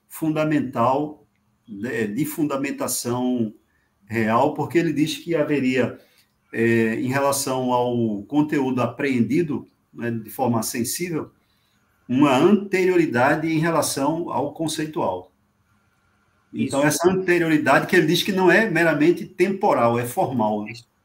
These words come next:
Speaker 2: É formal. Fala, a-, para poder discutir, tu tem que botar isso de anterioridade. Mas ele cansa de falar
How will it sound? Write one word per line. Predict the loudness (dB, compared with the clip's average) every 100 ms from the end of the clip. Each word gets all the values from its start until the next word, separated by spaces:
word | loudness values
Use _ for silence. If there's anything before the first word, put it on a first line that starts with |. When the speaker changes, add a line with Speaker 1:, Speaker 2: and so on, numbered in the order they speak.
| _
Speaker 2:
É | -12
formal. | -10 -10 -12 -20 _ _ _ _ _ _ _ _ _
Fala, | -6 -6 -6
a-, | -10 -10 -14 _ -4
para | -4
poder | -2 0 2
discutir, | 2 -6 -8 -6 -2 -2 -4 -12 _ _ _ _ _ _ _ _ _ _ _ -14
tu |
tem | -8 -6
que | -8
botar | -12 -8 -4 -2
isso | -2 0
de |
anterioridade. | 0 2 0 2 0 0 0 0 -8 -18 _ _ _ _ _
Mas | -6 0
ele | 0
cansa | 2 -2 0 0
de | -2
falar | -4 -2 -2 -4